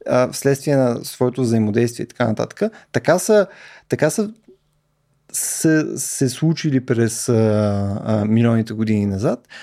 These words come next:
че са стигнали до тези форми, които са много ефективни за тях. И практически, ако това се, сега го качиме нагоре за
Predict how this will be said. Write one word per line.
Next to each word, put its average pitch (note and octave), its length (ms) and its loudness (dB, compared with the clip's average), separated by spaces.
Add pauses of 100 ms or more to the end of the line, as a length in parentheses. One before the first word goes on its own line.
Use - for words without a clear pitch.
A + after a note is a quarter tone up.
(200)
че G#3+ 120 0
са G3 80 -6
стигнали A#3 380 0
до D#3+ 140 -4
тези D#3+ 280 2
форми, F3 300 -2
които E3 220 -2
са D3+ 60 -2
много D3 240 2
ефективни A#2 540 0
за F#2+ 120 -6
тях. - 360 -12 (600)
И C#3+ 340 0
практически, F#3 580 -4 (220)
ако B2+ 260 -2
това D3+ 180 2
се, F3+ 180 0 (260)
сега D#3 180 0
го D#3+ 80 -2
качиме D#3 360 0
нагоре C3 340 4
за A2 520 0